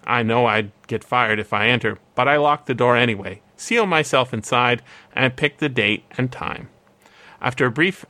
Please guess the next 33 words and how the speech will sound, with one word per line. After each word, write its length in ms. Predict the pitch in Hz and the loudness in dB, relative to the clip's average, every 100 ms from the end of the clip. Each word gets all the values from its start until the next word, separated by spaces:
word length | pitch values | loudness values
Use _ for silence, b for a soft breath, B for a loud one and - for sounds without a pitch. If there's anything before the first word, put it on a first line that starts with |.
| _ _ | _ _
sense 400 | - - 151 - | -6 0 0 0
of 200 | - 110 | -4 -2
vertigo, 500 | 110 175 131 98 101 | 2 2 2 -2 -2
I 80 | 110 | 0
regain 360 | 127 123 98 98 | 0 0 -4 -4
my 120 | 107 | -4
balance. 580 | 107 143 156 - - - B B B | -2 -4 -4 -10 -20 -20 B B B
I 120 | - 127 | -2 -2
cautiously 760 | 127 147 175 - - - 175 | 0 0 0 -2 -10 -4 -4
exit 380 | - 135 131 131 | 0 -2 -4 -8
the 80 | 135 | -2
machine. 500 | 131 127 117 101 101 B B B B | -2 -2 -4 -4 -8 B B B B
No 240 | 127 127 175 | 0 4 6
one 340 | 180 180 175 - _ _ _ | 6 4 0 -6 _ _ _
is 200 | - 120 | -2 0
in 260 | 110 135 101 | 4 4 2
the 80 | 90 | -2
dark 340 | 101 95 - | -2 -2 -2
lab. 320 | 104 101 95 - B B | -2 -2 -4 -12 B B
I 120 | - 127 | 0 2
rush 360 | 139 170 - | 4 2 0
through 180 | - 165 | 2 4
the 80 | 143 | 4
main 260 | 139 143 | 4 4
door 240 | 131 123 131 | 4 4 4
and 260 | 110 110 | 2 0
look 200 | 117 160 | 2 2
up 200 | 151 139 - | 2 0 -2
at 120 | - | -4
the 80 | 113 | -8
city's 340 | - 139 127 | -2 0 -2
holographic 580 | - 131 135 127 123 139 | -2 0 2 2 0 -4
clock. 400 | - 113 95 - | 0 0 0 -10